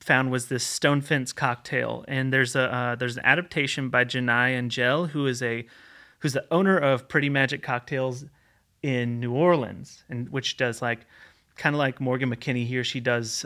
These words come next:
um, cocktail classes and does stuff on her Instagram and, uh, and creates recipes just for special events and will bartend special events, and, but is also a bartender at Bar Tonique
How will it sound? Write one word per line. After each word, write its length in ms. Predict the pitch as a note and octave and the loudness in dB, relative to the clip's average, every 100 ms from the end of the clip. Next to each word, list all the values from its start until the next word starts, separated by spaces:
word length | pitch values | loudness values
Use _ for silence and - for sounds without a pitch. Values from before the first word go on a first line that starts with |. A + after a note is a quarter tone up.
| - | -6
um, 520 | A#2+ A#2 A2+ A2+ A2+ | -4 -2 -2 -4 -6
cocktail 340 | - B2 C#3+ | -6 -4 -4
classes 800 | A#2 - A#2+ A#2 - C3 B2 A#2+ | -4 -2 -2 -2 -4 -4 -4 -4
and 220 | B2 A#2 | -4 -4
does 160 | A#2 A2 | -4 -6
stuff 280 | - A#2+ - | -6 -6 -8
on 140 | A#2+ | -6
her 180 | A#2+ A#2 | -6 -6
Instagram 600 | A#2+ A#2 - C3 B2 A#2+ | -8 -12 -10 -6 -4 -4
and, 180 | A#2 A2+ - - - - | -6 -8 -12 -20 -20 -12
uh, 300 | B2 A#2 A2+ A#2 | -6 -4 -4 -4
and 140 | A#2 | -8
creates 280 | - B2 A#2 | -6 -8 -4
recipes 460 | B2 - - C3+ B2 | -6 -6 -8 -8 -8
just 240 | B2 - | -10 -10
for 260 | - B2 A2+ | -6 -4 -4
special 400 | - B2 - A2+ | -2 -4 -4 -6
events 420 | A#2+ C3+ B2+ - | -2 0 -2 -4
and 100 | A2+ | -8
will 140 | A2 A2 | -10 -8
bartend 340 | B2 B2 - B2+ | -6 -6 -8 -8
special 340 | - B2 B2+ | -6 -6 -8
events, 380 | B2 B2+ A#2+ - | -8 -6 -6 -8
and, 160 | A#2 C3 | -8 -2
but 140 | C#3 | -2
is 120 | B2 | 2
also 320 | D#3 G3 E3 C#3+ | 2 2 0 -4
a 60 | |
bartender 460 | A#2+ A2+ A2+ B2 B2+ | -2 -4 -4 -2 -2
at 160 | D3 | -2
Bar 200 | - A2 | -6 -10
Tonique 640 | A#2+ C#3 C3+ D3+ - - _ | -10 -8 -8 -8 -12 -18 _